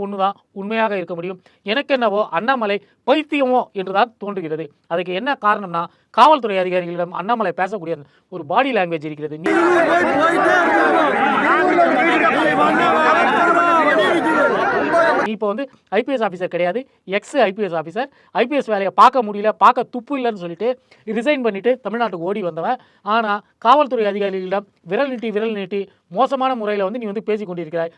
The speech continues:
காவல்துறை அதிகாரிகளுக்கு என்ன அதிகாரம் இருக்கும்? ஒரு கட்டத்தில் அவர்கள் கை ஓங்கிச்சுன்னா, அவங்க காண்டானாங்கன்னா என்ன பண்ணுவாங்கன்னு உனக்கும் தெரியும். ஆனால் அப்படி இருந்தும் கூட நீ தொடர்ச்சியாக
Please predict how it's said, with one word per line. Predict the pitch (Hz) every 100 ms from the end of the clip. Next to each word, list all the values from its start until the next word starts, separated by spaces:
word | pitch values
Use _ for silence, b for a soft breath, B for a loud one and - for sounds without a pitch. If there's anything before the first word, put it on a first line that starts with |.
| b -
காவல்துறை | 220 285 262 233 208
அதிகாரிகளுக்கு | 214 208 196 185 208 b b -
என்ன | 214 277 202
அதிகாரம் | 247 240 208
இருக்கும்? | 190 185 180 - b - 185
ஒரு | 254 240
கட்டத்தில் | 226 285 262 226 175
அவர்கள் | 185 185
கை | 220 269 220
ஓங்கிச்சுன்னா, | 226 214 202 196 202 b b 180
அவங்க | 208 202 180
காண்டானாங்கன்னா | 196 190 247 214 196 196 202 b - 214
என்ன | 285 269
பண்ணுவாங்கன்னு | 220 240 226 226 196
உனக்கும் | 202 254 240 190
தெரியும். | 185 180 - 175
ஆனால் | 226 226 -
அப்படி | 180 220 208
இருந்தும் | 294 285 233
கூட | 233 240 -
நீ | 196 208 _ 196
தொடர்ச்சியாக | 247 262 262 214